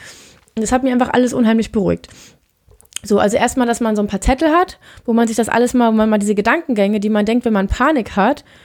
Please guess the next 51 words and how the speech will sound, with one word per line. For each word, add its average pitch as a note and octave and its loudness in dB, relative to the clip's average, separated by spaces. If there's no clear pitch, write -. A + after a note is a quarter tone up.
dieses, G#3 -4
„Oh - 0
mein B3 4
Gott, C4 2
was B3+ -2
denken A#3+ 0
die A#3+ 2
anderen? B3 0
Oh A3+ -2
mein A3+ 0
Gott, A#3+ 0
was A#3 0
mache A#3 0
ich, G#3+ 0
wenn A3+ -2
ich A3 -4
durchfalle?“, A#3+ 0
bla, A3+ 2
bla, A3+ 2
bla, - -
bla, A#3 0
dass A3 -4
man A#3+ 0
sich A#3+ -2
das C4 -2
alles C#4+ 0
mal C#4 0
aufschreibt A#3 0
und A3+ -6
zu - -2
Ende C#4 2
gedacht, G3+ -2
und G#3+ -6
zwar G#3+ -4
zu - -6
einem A3 0
konstruktiven B3 -2
Abschluss. - -6
Zum B3 -2
Beispiel, A3 -2
wenn A#3+ 2
ich B3+ 0
jetzt C#4 -2
durchfallen A3 0
würde, G3+ 2
ja, G3 -6
dann C4+ 2
würde E4 2
ich, D4+ 0
ähm, A3+ 0
das A#3+ -2